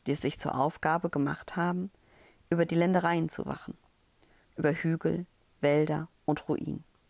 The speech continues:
Seit die Nymphen sich zurückgezogen haben, ist die Natur den Menschen gnadenlos ausgeliefert. Diese Wesen passen auf, dass die Menschen nicht zu großen Schaden anrichten können.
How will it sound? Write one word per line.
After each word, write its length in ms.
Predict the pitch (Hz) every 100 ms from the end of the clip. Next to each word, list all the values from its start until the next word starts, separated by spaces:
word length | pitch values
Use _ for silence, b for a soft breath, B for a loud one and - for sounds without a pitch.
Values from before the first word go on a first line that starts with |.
| _ _ b b b b b
Seit 260 | - 151 151
die 60 |
Nymphen 420 | 160 156 180 202 180
sich 180 | 170
zurückgezogen 800 | - 147 170 185 - 180 180 185
haben, 340 | 180 - 180 190 _ -
ist 180 | - -
die 40 |
Natur 440 | 160 147 - 175 185
den 180 | 175
Menschen 420 | 151 139 - 165 170
gnadenlos 600 | 139 135 147 156 151 -
ausgeliefert. 800 | - 156 - - 170 - 190 - _ _ b b b b b b -
Diese 260 | 185 190
Wesen 340 | 165 165 170 170
passen 300 | 185 - -
auf, 380 | 165 151 - _ _ b b -
dass 140 | -
die 120 | -
Menschen 420 | 151 147 - 160
nicht 220 | 170 156 -
zu 180 | -
großen 440 | 185 - 165 - 175
Schaden 380 | - 143 135 135
anrichten 540 | 143 139 139 - 143
können. 300 | - - 160